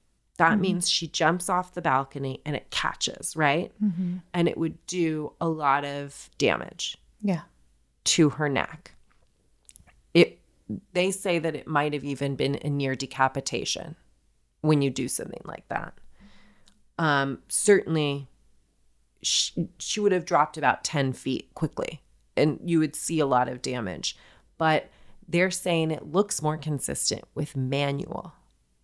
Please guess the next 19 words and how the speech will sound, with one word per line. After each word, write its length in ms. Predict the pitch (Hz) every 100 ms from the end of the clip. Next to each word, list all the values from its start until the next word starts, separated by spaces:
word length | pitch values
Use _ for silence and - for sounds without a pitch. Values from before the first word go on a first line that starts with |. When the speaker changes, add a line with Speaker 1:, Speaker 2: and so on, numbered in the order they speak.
| _ _ _ _
Speaker 2:
Mm-hmm. 100 | 208
Speaker 1:
strangulation 1120 | 185 - 156 139 135 135 131 127 - - 165 - _ _ -
and 160 | 170 160
then 340 | 151 139 107 - 151 -
being 180 | 147
lowered. 560 | 135 127 135 127 - - - _ _ _ _ _ _ 226 _ _
It's 240 | 160 - -
just 300 | - 175 -
that 180 | - -
we're 220 | 165 160 - - -
Speaker 2:
You're 120 | 190 190
not 180 | 196
seeing 200 | - 196
as 120 | 180 175
much 220 | 170 -
trauma 580 | - 151 143 147 160 139 _
to 80 | -
the 80 | 156
body. 480 | 139 151 175 180